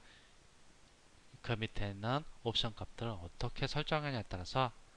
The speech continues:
렌더링되는 이미지의 밝기와 그리고 콘트라스트가 자연스럽게 조절되는 것을 볼 수 있고, 이러한 세팅 값들이 백그라운드에도 영향을 미치게 하고 싶다 그러면 여기 체크해주고,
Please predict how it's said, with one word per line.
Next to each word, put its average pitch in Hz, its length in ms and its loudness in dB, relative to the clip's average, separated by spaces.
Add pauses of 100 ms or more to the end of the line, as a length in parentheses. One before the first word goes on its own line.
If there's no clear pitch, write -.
(380)
렌더링되는 135 560 6
이미지의 104 460 0
밝기와 104 600 0 (280)
그리고 98 260 -6
콘트라스트가 104 920 -4 (420)
자연스럽게 101 720 -2 (300)
조절되는 95 460 -2
것을 90 220 -6
볼 - 120 -8
수 - 140 -6
있고, 123 280 -2 (480)
이러한 143 400 12
세팅 175 340 4
값들이 135 460 4
백그라운드에도 135 840 6
영향을 107 280 2
미치게 98 300 -4
하고 98 80 0
싶다 - 240 -2
그러면 101 240 -4
여기 92 100 -4
체크해주고, 123 760 0